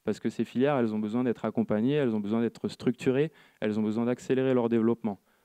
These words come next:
Ça peut passer par, euh, un maillage territorial un peu pli-,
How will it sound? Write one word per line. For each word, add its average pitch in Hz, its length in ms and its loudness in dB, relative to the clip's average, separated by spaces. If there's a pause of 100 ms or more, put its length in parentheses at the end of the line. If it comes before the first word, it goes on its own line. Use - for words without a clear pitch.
(160)
Ça 107 80 -6
peut 110 120 -8
passer 110 340 -6
par, 113 280 -6
euh, 104 160 2
un 101 80 0
maillage 107 340 2
territorial 113 600 -2
un 107 80 -2
peu 113 100 -2
pli-, - 240 -10